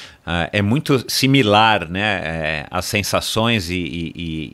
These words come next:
e essas respostas que vocês, nadadores de, de, de maratonas e tal,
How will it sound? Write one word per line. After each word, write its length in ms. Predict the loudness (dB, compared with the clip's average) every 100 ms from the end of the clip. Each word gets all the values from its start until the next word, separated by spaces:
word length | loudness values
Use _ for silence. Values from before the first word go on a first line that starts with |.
| -6
e 60 | -6
essas 300 | -4 -8 -6
respostas 640 | -8 0 2 2 0 -10
que 120 | -10
vocês, 800 | -8 -8 -6 -4 -4 -4 -8 -12 -12
nadadores 600 | -10 -6 -6 -6 -6 -10
de, 300 | -10 -12 -12 -18 _ _ _
de, 260 | -20 -20 -20 -20 _ _
de 80 | _
maratonas 640 | -10 -10 -6 -6 -4 -8
e 80 | -10
tal, 260 | -4 -4